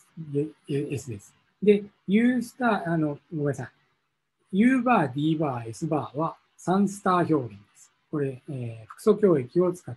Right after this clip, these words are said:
た表現になります。で、メソンに関しては、クォークと反クォークで作られているので、このユーディーエスで作られるクォークと反クォーク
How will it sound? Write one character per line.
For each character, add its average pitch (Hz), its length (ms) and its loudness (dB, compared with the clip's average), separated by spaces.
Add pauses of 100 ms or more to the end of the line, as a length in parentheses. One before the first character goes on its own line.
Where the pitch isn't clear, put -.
た 147 180 -8 (120)
表 123 200 -6
現 143 80 -2
に 151 180 -2
な 117 100 -10
り 104 80 -14
ま 101 200 -20
す。 - 200 -20 (1500)
で、 190 140 2
メ 220 180 2
ソ 311 160 6
ン 247 100 4
に 165 140 4
関 143 260 -2
し - 140 -16
て 131 160 -10
は、 156 320 0
ク 165 60 -4
ォ 170 220 6
ー 147 40 -14
ク - 100 -20
と 185 120 2
反 143 240 -4
ク 147 120 0
ォ 131 100 4
ー - 20 -10
ク 120 60 -6
で 113 120 -8
作 - 160 -14
ら 120 100 -4
れ 113 80 -10
て - 140 -16
い 117 60 -8
る 113 60 -14
の 110 120 -20
で、 147 300 2
こ 139 80 -8
の 127 80 -6
ユ 202 300 4
ー 151 60 0
デ 165 60 0
ィ 156 200 0
ー 165 40 0
エ 170 60 2
ス 139 160 -14
で 143 240 4 (160)
作 - 220 -6
ら 147 140 0
れ 135 240 0
る 202 300 6 (280)
ク 160 100 2
ォ 143 240 8
ー - 20 -14
ク - 60 -20 (180)
と 202 240 4 (480)
反 143 240 -2
ク 139 140 -2
ォ 131 80 4
ー - 40 -6
ク - 60 -16